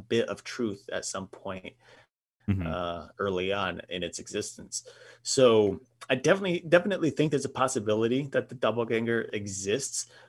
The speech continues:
Speaker 1: Uh, what exactly it is, I don't know. I don't know if it's a separate entity altogether, like the Wraith, or if this is more of a demonic entity that's just taking the form,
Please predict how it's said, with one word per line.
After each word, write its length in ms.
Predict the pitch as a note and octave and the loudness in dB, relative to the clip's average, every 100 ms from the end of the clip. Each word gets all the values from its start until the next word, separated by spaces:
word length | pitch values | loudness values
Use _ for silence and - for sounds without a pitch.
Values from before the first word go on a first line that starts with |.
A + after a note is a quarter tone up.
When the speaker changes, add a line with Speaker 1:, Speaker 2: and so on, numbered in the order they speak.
| _ - | _ -2
Speaker 1:
Uh, 300 | G2+ F#2+ G2 | 2 2 2
what 260 | G2+ B2+ | 4 4
exactly 400 | D3+ C#3 C#3+ D3+ | 6 4 4 4
it 80 | C#3 | 6
is, 480 | C3 F3 F3 - - _ _ _ - | 8 6 4 -4 -8 _ _ _ -10
I 80 | G#2 | -4
don't 240 | G#2 G2+ | -2 -2
know. 300 | G#2 B2+ D#3+ | -2 -4 -2
I 80 | A#2+ | -4
don't 120 | A2+ | -2
know 60 | C3 | -4
if 120 | B2 | -4
it's 120 | A#2 | -6
a 60 | A2 | -4
separate 340 | B2+ B2 - | -2 -2 -2
entity 360 | A2+ A#2 B2 A2 | -2 -2 -2 -2
altogether, 920 | G#2+ - _ _ G2+ G2+ G#2+ B2+ D3+ | -2 -4 _ _ -4 -2 0 -2 -4
like 180 | B2 A#2 | -4 -2
the 60 | B2 | 2
Wraith, 400 | A2+ D3 - - | 2 2 -2 -6
or 160 | A2+ G#2+ | -2 -2
if 140 | - | -2
this 180 | G#2+ - | -6 -4
is 180 | G#2 G#2 | -4 -2
more 140 | G#2 | -2
of 80 | G#2 | 0
a 80 | G2+ | -2
demonic 400 | G2 G2 A2 A#2 | -2 -2 -2 -2
entity 320 | A#2 A#2 B2 | -2 0 2
that's 220 | A#2+ - | 2 0
just 340 | - G#2 - - _ - | -2 -4 -4 -10 _ -4
taking 400 | - A2+ A#2 A2 | 2 2 2 0
the 80 | G#2 | -2
form, 640 | - A2 G#2+ A2+ B2+ | 2 4 4 4 2